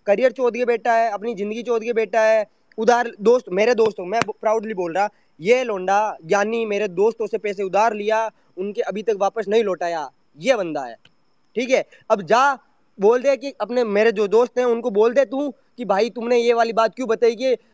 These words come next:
वीर को क्यों बताई कि मैंने तुमसे उधार पैसे लिए, वो तो बता देते हैं भाई तेरे बारे में, तो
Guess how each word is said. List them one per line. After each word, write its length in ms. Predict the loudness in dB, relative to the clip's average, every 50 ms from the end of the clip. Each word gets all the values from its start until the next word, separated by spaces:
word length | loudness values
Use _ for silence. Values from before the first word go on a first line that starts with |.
| _ _ -12
वीर 240 | -6 -4 -4 -4 -4
को 100 | -6 -8
क्यों 160 | -6 -4 -2
बताई 200 | 0 0 0 0
कि 100 | 0 -2
मैंने 220 | -4 -4 -4 -4
तुमसे 280 | -6 -6 -8 -6 -4 -4
उधार 240 | -2 0 0 -2 -2
पैसे 260 | -2 -4 -6 -6 -8
लिए, 280 | -10 -10 -10 -12 -12 -14 _ _ _ _ _ -10
वो 80 | -8 -4
तो 80 | -2
बता 220 | 0 0 2 2 0
देते 260 | 0 -2 -6 _ -10
हैं 60 | -12 -12
भाई 140 | -12 -14 -12 -8
तेरे 140 | -6 -4 -4
बारे 220 | -4 -4 -6 -6
में, 100 | -10 -14 -16
तो 140 | -18 -20